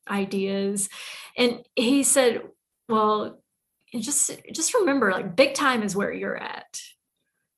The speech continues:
And I was like, "What? What does that mean?"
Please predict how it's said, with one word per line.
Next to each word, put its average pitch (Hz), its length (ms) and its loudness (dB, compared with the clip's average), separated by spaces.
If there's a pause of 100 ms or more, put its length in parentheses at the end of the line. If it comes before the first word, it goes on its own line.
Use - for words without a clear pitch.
And 208 100 -6
I 220 80 0
was 190 200 -2
like, 185 180 -10 (160)
"What? 403 420 2 (300)
What 403 100 -2
does - 260 2
that - 300 2
mean?" 214 520 0